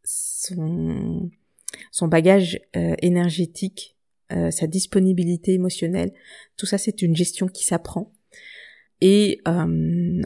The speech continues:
on peut tout à fait, euh, voir ensemble pour justement redéfinir tout, tout ça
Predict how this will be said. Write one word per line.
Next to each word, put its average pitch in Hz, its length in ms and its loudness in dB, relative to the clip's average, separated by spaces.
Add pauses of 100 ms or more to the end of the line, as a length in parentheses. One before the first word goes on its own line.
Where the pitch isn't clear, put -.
on 165 80 -2
peut - 160 0
tout - 160 -4
à 165 80 4
fait, 185 400 4
euh, 156 220 4
voir 170 320 4
ensemble 185 340 0
pour 170 400 -2
justement 175 580 -2 (380)
redéfinir 170 720 4
tout, 175 540 -2
tout 190 80 2
ça 190 240 0